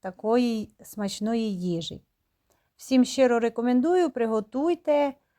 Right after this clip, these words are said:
банош за таким рецептом. Смачно, просто, швиденько і ситно.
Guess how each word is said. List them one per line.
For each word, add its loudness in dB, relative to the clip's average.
банош 4
за -2
таким -6
рецептом. -8
Смачно, 0
просто, -2
швиденько -2
і -6
ситно. -6